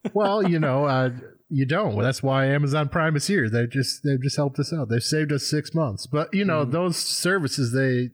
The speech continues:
Speaker 1: they insist on them being three hours long for some reason, and sometimes you gotta,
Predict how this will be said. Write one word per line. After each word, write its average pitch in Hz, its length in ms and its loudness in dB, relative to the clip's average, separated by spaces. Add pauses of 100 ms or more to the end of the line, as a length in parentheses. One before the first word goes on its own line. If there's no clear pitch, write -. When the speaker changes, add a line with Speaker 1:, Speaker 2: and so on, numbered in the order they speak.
Speaker 1:
they 139 140 2
insist 160 440 0
on 139 140 2
them 131 140 0
being 135 240 2
three 151 240 2
hours 127 280 2
long 123 220 2
for - 140 -6
some 113 260 0
reason, 104 280 0
and 113 120 -2
sometimes 123 420 -2
you 117 80 -4
gotta, 117 220 -2